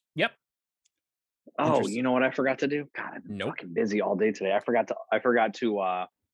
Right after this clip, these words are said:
Speaker 2: re-up the pick'ems. So
Speaker 1: Oh,
Speaker 2: while you
Speaker 1: yeah, yeah,
Speaker 2: guys
Speaker 1: yeah,
Speaker 2: start
Speaker 1: yeah.
Speaker 2: talking, I will do that right now 'cause I totally forgot. Um,
Speaker 1: Uh, well, I guess for starters, um, I guess I'm not mad at you, Chris. I'm more mad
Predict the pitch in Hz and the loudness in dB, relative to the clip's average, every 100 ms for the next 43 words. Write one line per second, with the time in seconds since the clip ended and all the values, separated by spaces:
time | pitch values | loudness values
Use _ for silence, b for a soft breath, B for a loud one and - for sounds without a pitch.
0 | _ _ _ _ _ _ _ _ _ _ | _ _ _ _ _ _ _ _ _ _
1 | - - 104 117 113 107 110 104 104 98 | -20 -10 -4 0 0 -2 -4 -6 -4 -4
2 | 98 95 95 98 151 - 104 92 - - | -6 -6 -6 -6 -8 -6 -8 -8 -16 -12
3 | - 110 104 156 226 165 135 - 165 156 | 0 2 4 6 6 6 4 4 2 2
4 | 147 139 131 131 107 104 120 120 117 110 | 2 0 0 -2 -10 -6 -6 -6 -6 -6
5 | 110 107 104 113 101 98 - 98 - 120 | -6 -8 -8 -8 -8 -12 -14 -14 -4 -2
6 | 110 - 107 104 92 92 _ _ _ _ | -2 -4 -4 -4 -4 -8 _ _ _ _
7 | - 101 98 90 170 170 165 147 - 160 | -8 -4 -2 2 2 4 2 -2 -6 0
8 | 175 165 151 151 196 190 - 165 - - | 4 4 2 0 -2 -4 -8 -10 -10 -6
9 | 135 175 117 120 - - _ - 123 113 | -4 -4 -6 -8 -12 -16 _ -4 -2 -2
10 | 107 107 107 110 _ _ - 156 214 233 | -4 -8 -10 -14 _ _ -8 -4 -2 0
11 | 196 151 156 151 120 143 - - 107 - | 0 0 0 0 -2 -8 -6 -2 -2 -2
12 | - - _ _ _ _ _ _ 117 120 | -10 -16 _ _ _ _ _ _ -4 -2
13 | 127 127 123 117 110 110 110 | -2 -2 -2 -2 -2 -4 -6